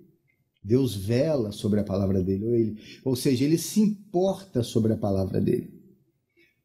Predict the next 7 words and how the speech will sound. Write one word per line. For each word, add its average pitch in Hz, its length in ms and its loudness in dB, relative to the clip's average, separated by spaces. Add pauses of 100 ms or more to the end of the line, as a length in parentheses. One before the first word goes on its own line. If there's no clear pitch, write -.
(400)
E 214 560 2 (1000)
a 123 100 0
gente 170 320 2
segue 190 300 0
muitas 196 300 2
receitas 185 580 2
difíceis. - 1000 -2